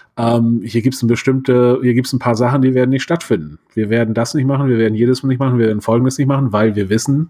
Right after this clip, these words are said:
dass unsere Backer das doof finden und damit wahrscheinlich auch, äh, andere Spieler. Und das ist natürlich eine Verhandlungsposition, die halt ganz anders ist, als wenn man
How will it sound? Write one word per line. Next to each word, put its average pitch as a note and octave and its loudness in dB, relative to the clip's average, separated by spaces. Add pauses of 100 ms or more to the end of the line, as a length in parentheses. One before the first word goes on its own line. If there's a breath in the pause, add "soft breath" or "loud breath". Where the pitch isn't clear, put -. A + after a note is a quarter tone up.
(160)
dass G#2 -4
unsere G#2 0
Backer G#2 0
das A2+ 0
doof B2+ 2
finden C#3+ -2
und A2+ -4
damit G#2 -4
wahrscheinlich G2+ -6
auch, G2 -8 (540 loud breath)
äh, G#2 -4
andere A#2 2
Spieler. G2+ -2 (420 loud breath)
Und A#2 -4
das A#2+ -2
ist - -2
natürlich C3+ 2
eine B2+ 2
Verhandlungsposition, B2 -2
die A#2+ 2
halt A2+ 0
ganz A#2 -2
anders B2 0
ist, B2 -2
als G#2+ -4
wenn A#2 -2
man A2+ -2